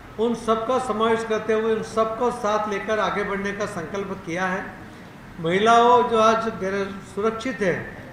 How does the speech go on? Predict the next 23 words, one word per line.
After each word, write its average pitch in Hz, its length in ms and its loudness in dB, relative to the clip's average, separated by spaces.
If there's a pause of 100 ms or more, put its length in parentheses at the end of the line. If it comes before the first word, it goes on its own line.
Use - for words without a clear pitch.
(420)
महिला 190 300 2
भी 233 140 2
मानती 202 400 -4
है 233 80 2
कि 226 120 -2
सुरक्षित 202 540 -4
और 220 220 0
मोदी 190 240 -4
साहब 208 240 -4
के 214 80 -2
कारण 160 340 -4
है, 123 200 -8 (920)
और 233 180 4
इस 247 120 -2
देश 214 440 4
की 247 360 -4
रक्षा 185 340 0
करने 220 380 -2
की 233 540 -6
जिम्मेवारी, 202 540 2
उसका 185 240 -4
नेतृत्व 214 500 0
भी 214 240 -4